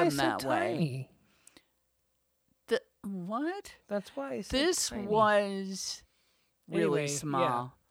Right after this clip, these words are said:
Speaker 1: I'm going
Speaker 2: Very small.
Speaker 1: I'm going small pea
Speaker 2: At
Speaker 1: at
Speaker 2: least,
Speaker 1: best.
Speaker 2: at least it was supposed to be
Speaker 1: It
Speaker 2: s-,
Speaker 1: was
Speaker 2: small.
Speaker 1: sunflower seed. Can we go? Can we do
Speaker 2: Sure.
Speaker 1: that?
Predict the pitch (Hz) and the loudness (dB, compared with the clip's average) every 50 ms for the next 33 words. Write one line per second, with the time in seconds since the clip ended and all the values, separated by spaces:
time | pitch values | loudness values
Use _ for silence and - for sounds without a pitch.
0 | _ - - 190 208 226 202 233 233 220 214 214 202 190 175 196 214 220 190 - | _ -4 -2 -2 -2 2 4 6 6 6 6 4 2 4 4 6 6 4 2 0
1 | - 180 156 143 139 139 135 135 135 - _ _ _ _ _ _ - 190 190 175 | -2 -2 -2 0 -2 -2 -4 -6 -8 -10 _ _ _ _ _ _ -6 -4 -2 2
2 | 196 190 180 180 180 160 156 165 156 - - - - 214 202 214 208 208 208 208 | 2 4 4 4 2 0 -2 -4 -6 -4 -6 -4 -2 2 4 4 6 6 4 2
3 | - - 190 208 196 196 202 220 220 202 175 170 156 156 160 - - - - - | 2 2 2 4 4 4 4 4 4 4 2 2 2 0 -2 -6 -10 -16 -18 0
4 | - 185 185 196 185 185 190 180 156 - 185 185 196 175 180 185 180 180 - - | 2 2 2 2 0 -2 -2 -2 -4 -6 -8 -8 -4 0 0 2 2 0 -2 -4
5 | 190 175 - - - 190 185 160 - - - 143 123 120 113 107 104 123 - 208 | -6 -6 -4 -2 0 0 0 0 -4 -10 -12 -14 -14 -12 -16 -16 -16 0 2 2
6 | 220 220 269 277 - - - - 294 285 269 269 262 262 240 202 175 165 160 143 | 2 2 0 0 0 2 4 6 6 6 6 4 0 4 6 6 8 8 8 6
7 | 147 143 - - - 156 139 131 127 123 127 123 - _ _ _ - - 220 226 | 4 0 -4 -4 -6 -4 -4 -4 -6 -8 -10 -16 -20 _ _ _ -4 -4 -2 -2
8 | 226 226 214 226 226 233 247 233 214 - - - - 262 240 254 254 220 277 277 | -2 -4 4 6 6 6 6 4 -2 -8 -14 -8 -6 -2 -2 -2 0 0 0 2
9 | 269 240 214 185 233 226 226 - | 6 8 8 8 8 6 2 -2